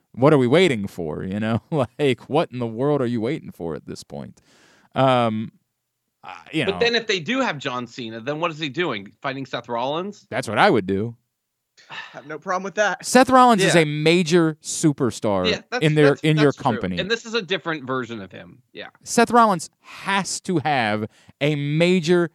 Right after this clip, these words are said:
Speaker 1: significant match at WrestleMania. Y-, it, I, this right now is reeking of being one of, I keep, I keep, I try not to be terribly hyperbolic.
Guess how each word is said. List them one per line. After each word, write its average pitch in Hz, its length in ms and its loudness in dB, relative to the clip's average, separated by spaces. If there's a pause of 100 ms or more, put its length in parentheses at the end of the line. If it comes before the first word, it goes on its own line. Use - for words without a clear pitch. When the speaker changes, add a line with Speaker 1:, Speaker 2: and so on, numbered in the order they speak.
Speaker 1:
significant 160 880 0
match 135 340 -2
at 135 80 2
WrestleMania. 98 840 -2
Y-, 175 180 -6
it, 170 160 -12
I, - 120 -16 (600)
this 262 360 4
right 220 240 6
now 170 280 8
is 123 200 4
reeking 151 480 2
of 135 100 2
being 135 360 2
one 147 220 4
of, 139 300 0 (880)
I 104 60 -12
keep, 139 260 -4
I 113 80 -4
keep, 131 320 -6 (340)
I 139 100 0
try 202 320 8
not 170 220 2
to 143 60 -4
be 135 120 0
terribly 123 380 0
hyperbolic. 104 640 -6